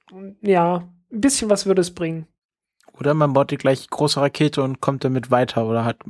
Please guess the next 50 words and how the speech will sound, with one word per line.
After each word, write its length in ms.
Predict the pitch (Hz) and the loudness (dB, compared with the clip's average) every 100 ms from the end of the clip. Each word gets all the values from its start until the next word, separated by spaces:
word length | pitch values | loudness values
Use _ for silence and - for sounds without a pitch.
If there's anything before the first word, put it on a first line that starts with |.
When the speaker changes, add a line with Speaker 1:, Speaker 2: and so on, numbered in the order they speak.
| - | -10
Speaker 2:
mehr 200 | 131 123 | -2 0
Nutzlast. 680 | 123 127 - 120 110 - - _ _ _ _ _ _ _ - | 0 -2 -2 -2 -2 -6 -12 _ _ _ _ _ _ _ -6
Speaker 1:
Genau. 520 | 220 214 190 175 175 175 - _ _ _ _ - - | 2 4 4 0 -4 -10 -20 _ _ _ _ -20 -4
Eins 140 | 196 127 | 2 2
Speaker 2:
Also 100 | 120 | 4
so 60 | |
Speaker 1:
von 100 | 123 | 2
Speaker 2:
eine 100 | 170 | 2
Speaker 1:
beiden. 180 | 170 175 | 0 -2
Speaker 2:
At-, 680 | 175 - _ _ _ _ - | -8 -14 _ _ _ _ -4
wenn 80 | 123 | 2
man 80 | |
den 200 | 127 127 - | 2 0 -2
Turm 220 | 143 135 | 0 0
gebaut 260 | 113 131 - | 2 0 -2
hat, 100 | - | -2
kann 140 | 127 | 0
man 80 | 123 | 0
erstmal 240 | 120 131 | 0 0
einen 100 | 120 | 0
Atlas 200 | - 117 | 0 -2
fünf 280 | - 135 - | -2 -4 -2
hochstellen 520 | 127 - - 123 120 | -2 -2 -2 0 0
und 100 | 117 | -2
schauen, 200 | - 120 117 | 0 0 0
wie 160 | 117 | -2
weit 180 | 117 113 | -2 -2
man 100 | 120 | -4
damit 220 | 113 117 | -4 -4
kommt. 360 | - 120 120 - _ _ _ _ _ _ _ _ _ - | -4 -6 -6 -12 _ _ _ _ _ _ _ _ _ -4
Speaker 1:
Ja, 300 | 220 202 202 | 2 2 2
so 140 | 196 185 | 0 0
ungefähr. 520 | 180 175 175 165 175 | 0 0 0 0 -2
Vorausgesetzt, 880 | 170 185 180 208 214 190 190 190 - | 0 4 4 4 2 4 2 2 -6
dass 120 | 175 - | -4 -2
der 100 | 175 | -2
Turm 200 | 185 185 | 0 0
das 140 | 175 | -2
dann 100 | 180 | -2
noch 140 | 170 165 | -4 -4
aushält, 480 | 170 170 180 165 185 | -2 0 0 0 -2
weil 100 | 175 | -2
das 180 | 170 | -4
ist 140 | 175 - | -6 -8
die 40 | |
nächste 360 | 165 165 - 175 | -6 -4 -4 -4
Frage. 400 | 180 165 165 165 _ _ _ _ - | -2 -2 -2 -6 _ _ _ _ -4
Speaker 2:
<laughs> 240 | 160 185 | -2 0
Speaker 1:
Weil 260 | 180 175 175 | 4 4 4
so, 420 | 175 180 175 | 4 4 2